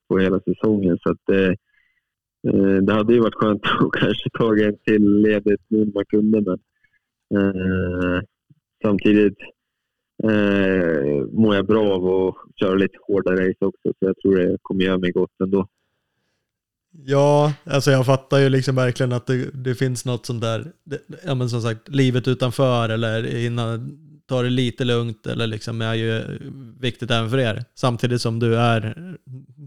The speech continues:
Speaker 2: proffs, det är det här du gör och du, som du säger, ligger
Speaker 1: Ja.
Speaker 2: lite efter kanske från vintern, eh, ni har ett sundrace
Speaker 1: Mm.
Speaker 2: framöver. Ja, det känns ju egentligen ganska optimalt att riva av.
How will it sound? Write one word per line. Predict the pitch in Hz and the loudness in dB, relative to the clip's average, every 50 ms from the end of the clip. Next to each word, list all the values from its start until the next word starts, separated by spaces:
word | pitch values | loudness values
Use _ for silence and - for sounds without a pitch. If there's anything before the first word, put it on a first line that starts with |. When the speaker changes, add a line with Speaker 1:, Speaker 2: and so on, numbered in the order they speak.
| 135 _ | -6 _
Speaker 2:
proffs, | - 139 123 110 - - - - - - | 4 4 4 4 0 -4 -10 -14 -14 -8
det | - 135 | -6 -2
är | 123 | 0
det | 120 117 | 2 2
här | 120 120 | 2 4
du | 123 127 | 4 4
gör | 127 135 131 113 107 107 107 | 4 4 2 2 0 -2 -2
och | 110 107 110 | -2 -2 -2
du, | 117 117 113 117 117 117 120 120 | 0 0 0 -2 -4 -6 -10 -10
som | - - 117 110 | -10 -8 -8 -6
du | 98 | -2
säger, | 113 117 117 117 | -2 0 0 0
ligger | 117 117 107 113 | 0 -2 0 0
Speaker 1:
Ja. | 107 120 120 117 95 | 2 2 2 2 0
Speaker 2:
lite | - - 120 | 2 2 2
efter | 120 120 - - - 120 | 2 0 -2 -4 -6 -6
kanske | 110 - 113 110 104 117 110 | -4 -4 -4 -4 -4 -4 -4
från | - 123 117 117 117 | -4 -4 -2 0 0
vintern, | 120 123 120 117 113 - _ - 120 117 117 117 113 113 113 | 0 0 0 -2 -6 -8 _ -2 -2 0 0 0 0 -2 -2
eh, | 117 113 113 113 | -2 -4 -4 -4
ni | 113 113 | -4 -4
har | 107 98 110 113 113 113 | -4 -4 -2 -2 -4 -4
ett | 110 - | -4 -6
sundrace | - 117 110 110 98 95 92 90 | -4 -2 2 4 6 6 6 6
Speaker 1:
Mm. | 90 87 | 6 4
Speaker 2:
framöver. | - 117 113 113 113 110 110 113 113 113 | 2 0 -4 -4 -4 -4 -4 -6 -4 -4
Ja, | 113 117 | -4 -2
det | 117 117 113 | -2 -2 -2
känns | - 127 117 113 110 | -2 -2 -2 -2 -2
ju | 113 113 110 113 | -2 -2 0 0
egentligen | 117 123 120 110 - 110 107 110 | 0 0 -2 -2 -2 -4 -4 -2
ganska | 110 110 104 104 - 110 | -2 -4 -6 -6 -6 -8
optimalt | - - 120 120 120 113 107 - - - | -6 -6 -4 -4 -2 -4 -4 -4 -6 -4
att | 113 | -4
riva | 117 113 110 110 | -4 -2 -2 -2
av. | 117 117 113 110 - 131 | -2 -2 -2 -4 -4 -8